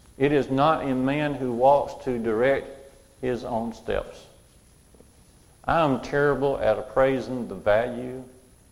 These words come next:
of things. I will always get it wrong.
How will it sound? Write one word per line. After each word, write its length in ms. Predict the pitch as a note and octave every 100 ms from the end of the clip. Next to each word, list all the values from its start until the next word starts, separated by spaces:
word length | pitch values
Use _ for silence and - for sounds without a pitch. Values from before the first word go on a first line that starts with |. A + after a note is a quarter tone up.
| _ _ _ _ G#2
of 260 | F#2+ - -
things. 340 | A#2 C#3+ D3+ - - - _ _ -
I 280 | A2 A2 F#2+ - - -
will 180 | A2 -
always 500 | A#2+ B2+ C3 B2+ A2
get 220 | G2+ B2
it 120 | A#2+ -
wrong. 380 | G#2 C3 D3